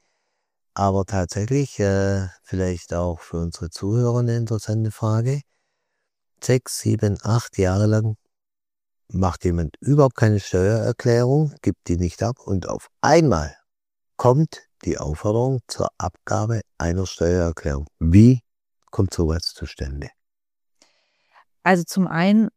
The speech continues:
Speaker 2: muss man dann schon mal irgendwie eine Steuererklärung abgegeben haben, ja? Also jemand, der noch gar keine abgegeben hat, der ist ja noch gar nicht beim Finanzamt registriert, das heißt, der hat keine Steuernummer, der fällt durch dieses komplette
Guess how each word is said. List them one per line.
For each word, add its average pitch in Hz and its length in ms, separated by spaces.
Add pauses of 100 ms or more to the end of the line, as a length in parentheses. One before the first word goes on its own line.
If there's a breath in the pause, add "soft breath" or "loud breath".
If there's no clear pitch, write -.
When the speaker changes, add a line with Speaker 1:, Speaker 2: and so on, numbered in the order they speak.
(520)
Speaker 2:
muss 190 320
man 170 160
dann 170 120
schon 175 160
mal 170 120
irgendwie 170 260
eine 160 120
Steuererklärung 156 520
abgegeben 147 480
haben, 160 280 (120)
ja? 170 200
Also 156 220
jemand, 180 360
der 170 140
noch 160 120 (160)
gar 170 220
keine 185 280
abgegeben 196 520
hat, 226 180 (140)
der 165 120
ist 175 120
ja 180 80
noch 160 160
gar 165 160
nicht 180 120
beim 165 140
Finanzamt 160 480
registriert, 160 480
das 170 160
heißt, 160 180
der 165 80
hat 160 140
keine 160 220
Steuernummer, 190 640 (440 loud breath)
der 175 80
fällt 175 240
durch 175 100
dieses 165 320
komplette 175 640